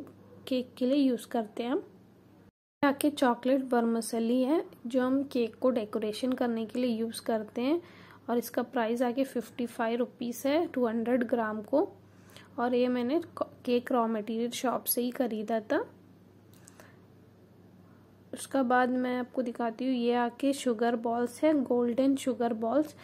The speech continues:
ये भी केक को डेकोरेशन करने के लिए यूज़ करते हैं हम। इसका भी प्राइस आके टू हंड्रेड रुपीज़ है, ये बड़ा वाला है इसीलिए प्राइस टू हंड्रेड रुपीज़ है। ये भी शुगर बॉल्स है, ये देखिए ये स्टार वाला शुगर बॉल्स है,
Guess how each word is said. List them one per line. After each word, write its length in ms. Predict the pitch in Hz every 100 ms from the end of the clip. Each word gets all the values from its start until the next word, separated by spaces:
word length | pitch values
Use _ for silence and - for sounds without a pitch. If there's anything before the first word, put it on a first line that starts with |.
| - -
ये 80 | 233
भी 140 | 226 254
केक 320 | - 240 -
को 80 | 262
डेकोरेशन 560 | 233 226 226 214 262 254
करने 320 | 254 233 233
के 100 | 240
लिए 100 | 247
यूज़ 280 | 233 226 - - -
करते 360 | - 226 208 233
हैं 100 | 240
हम। 160 | 311 359
इसका 340 | 214 - 240
भी 120 | 226
प्राइस 360 | 240 226 220 220
आके 200 | 220 269
टू 180 | 262 233
हंड्रेड 320 | 226 233 240
रुपीज़ 400 | 233 - 220 277
है, 60 | 269
ये 60 |
बड़ा 300 | 226 220 214
वाला 220 | 220 214 254
है 80 |
इसीलिए 540 | 285 240 220 226 _ 220
प्राइस 300 | 233 240 -
टू 100 | 240
हंड्रेड 360 | 220 214 226 220
रुपीज़ 380 | 214 226 214 269
है। 120 | 370 - - - - - - - - - _ _ -
ये 40 |
भी 120 | 220 254
शुगर 320 | 262 240 240
बॉल्स 420 | 226 220 220 -
है, 100 | 330
ये 80 | 262
देखिए 340 | 226 240 240
ये 60 | 247
स्टार 420 | 254 247 220 226 240
वाला 220 | 240 285
शुगर 320 | - 247 247
बॉल्स 360 | 240 247 262
है, 100 | -